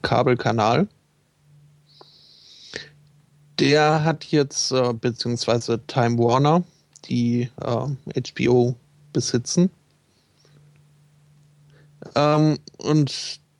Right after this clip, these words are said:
die hatten jetzt ihre, äh, Jahressitzung, nee, ihre Vierteljahres-, äh, wirtschaftliche Bilanzsitzung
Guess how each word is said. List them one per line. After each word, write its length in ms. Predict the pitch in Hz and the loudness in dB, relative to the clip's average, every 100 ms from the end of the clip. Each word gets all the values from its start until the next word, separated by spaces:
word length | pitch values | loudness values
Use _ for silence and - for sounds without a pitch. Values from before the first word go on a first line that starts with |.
| - | -2
die 400 | 170 202 208 165 | 2 4 4 4
hatten 320 | 165 160 170 | 0 2 2
jetzt 400 | 156 147 - - | 4 0 -4 -6
ihre, 1120 | - 139 135 135 131 127 127 123 123 123 123 117 - _ _ _ _ _ _ _ _ _ _ _ _ _ _ | 0 2 4 4 4 2 -2 0 0 0 -4 -8 -16 _ _ _ _ _ _ _ _ _ _ _ _ _ _
äh, 60 | 143 113 117 120 113 117 135 - - 113 120 | -10 -8 -6 -6 -6 -6 -8 -8 -8 -6 -6
Jahressitzung, 1700 | 123 135 147 131 135 147 - - - 143 - - 131 139 147 143 139 _ _ - _ _ _ _ _ _ _ _ _ _ _ _ _ _ _ | -4 -2 2 2 2 0 -2 -4 0 0 -2 -2 2 4 4 2 -2 _ _ -20 _ _ _ _ _ _ _ _ _ _ _ _ _ _ _
nee, 160 | - 123 | -2 -2
ihre 440 | 80 117 135 110 | 0 -2 0 0
Vierteljahres-, 1120 | 110 - - 165 139 127 120 127 123 120 - - | -2 -4 -2 2 2 2 2 2 0 -2 -6 -4
äh, 320 | 120 117 120 117 - | -2 -2 -4 -8 -14
wirtschaftliche 920 | 127 139 139 - 123 - - 127 117 | -2 0 0 0 -2 -2 -2 -2 2
Bilanzsitzung 1300 | 120 120 117 127 135 - - - - 120 - 135 147 | 0 2 2 2 0 -4 -8 -6 -2 -2 0 0 0